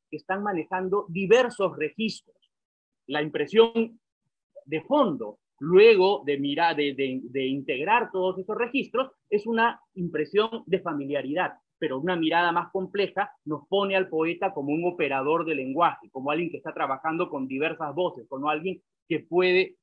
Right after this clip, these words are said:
trabajar también en términos intertextuales, referir otros textos literarios, no literarios, de la cultura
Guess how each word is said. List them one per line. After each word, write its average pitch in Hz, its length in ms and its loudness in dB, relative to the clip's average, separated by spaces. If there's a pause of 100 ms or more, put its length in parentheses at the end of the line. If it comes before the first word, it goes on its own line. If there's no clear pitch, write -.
trabajar 147 520 0
también 170 500 -2
en 143 180 -6
términos 175 500 -2
intertextuales, 147 960 -2
referir 139 540 -4
otros 147 360 -8
textos 156 420 -6
literarios, 143 720 0
no 139 140 -4
literarios, 143 720 2
de 127 100 -6
la 120 240 -6
cultura 147 480 -6